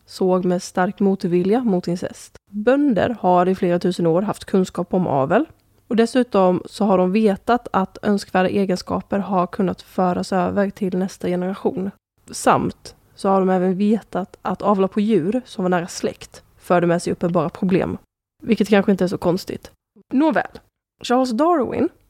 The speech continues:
utkom med boken Om arternas uppkomst artonhundrafemtionio, där han beskrev sin forskning om avel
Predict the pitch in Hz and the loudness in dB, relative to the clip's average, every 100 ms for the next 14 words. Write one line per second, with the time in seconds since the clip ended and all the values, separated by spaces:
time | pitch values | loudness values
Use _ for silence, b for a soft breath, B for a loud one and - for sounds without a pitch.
0 | _ _ _ _ - 247 - 185 190 190 | _ _ _ _ -2 -2 0 0 2 2
1 | 175 - - 160 165 - 233 220 220 214 | -2 -4 -6 -4 -4 -2 0 0 0 -2
2 | - 165 170 262 - - - - 247 294 | -2 -6 -4 -6 -6 -10 -4 -2 -2 -4
3 | - - 202 196 175 165 185 160 190 175 | -8 -2 0 0 -2 -2 -4 -6 -6 -4
4 | 151 - - _ _ _ _ - 240 240 | -4 -4 -10 _ _ _ _ 0 2 2
5 | 214 202 214 - 202 190 - 185 202 - | 2 2 0 0 0 0 -2 -4 -4 -4
6 | - 185 - 175 247 240 247 233 240 240 | -4 -4 -4 -2 2 4 4 2 2 0